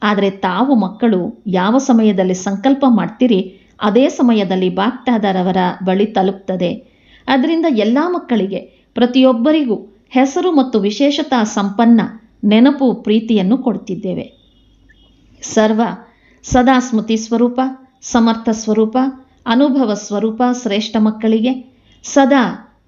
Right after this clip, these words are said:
ಏನು ಶುಭವನ್ನು ಆಲೋಚಿಸಿದಿರೋ ಅದನ್ನು ಶೀಘ್ರವಾಗಿ ಮಾಡುವಂತಹ, ಹೇಗೆ ಶೀಘ್ರ ದಾನದ ಮಹತ್ವತೆ ಇದೆಯೋ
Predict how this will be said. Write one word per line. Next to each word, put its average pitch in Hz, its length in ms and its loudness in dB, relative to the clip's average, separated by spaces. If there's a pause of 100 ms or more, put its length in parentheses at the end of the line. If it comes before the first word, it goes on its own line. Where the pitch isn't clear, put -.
ಏನು 254 580 6
ಶುಭವನ್ನು 302 720 2
ಆಲೋಚಿಸಿದಿರೋ 226 1120 0
ಅದನ್ನು 214 320 4
ಶೀಘ್ರವಾಗಿ 254 720 2
ಮಾಡುವಂತಹ, 196 680 -2 (500)
ಹೇಗೆ 220 720 2 (140)
ಶೀಘ್ರ 277 480 2 (360)
ದಾನದ 226 340 2
ಮಹತ್ವತೆ 214 960 -2
ಇದೆಯೋ 220 560 0